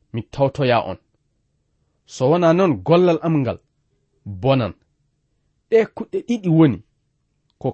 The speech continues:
kaanuɗen faamude e bangal hoore haala nde ɗo dewtere. Nden no sakiraaɓe worɓe e rewɓe, anni ko woodi holliteede en e bangal dewtere Nehemiya nde.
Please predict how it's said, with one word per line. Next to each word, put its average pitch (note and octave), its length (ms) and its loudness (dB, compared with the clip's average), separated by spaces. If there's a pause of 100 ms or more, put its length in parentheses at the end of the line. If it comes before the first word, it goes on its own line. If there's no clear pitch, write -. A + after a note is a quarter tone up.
(140)
kaanuɗen E3 520 -2
faamude E3 640 -2 (680)
e B2 60 -4
bangal C3 420 0
hoore C3+ 320 0
haala C3 480 -2 (640)
nde A2+ 300 -4
ɗo A2+ 140 -4
dewtere. A2+ 520 -8 (1500)
Nden B2+ 180 -2
no E3 80 0
sakiraaɓe D#3+ 500 -4
worɓe C#3+ 320 -2
e - 40 -6
rewɓe, B2+ 260 -6 (1000)
anni A#3 240 0
ko - 160 -6
woodi E3 260 6
holliteede E3 720 0
en - 80 -16 (760)
e D3 60 -4
bangal G#3 520 -2 (600)
dewtere C#3+ 560 0
Nehemiya C3+ 640 0
nde. E2+ 200 -8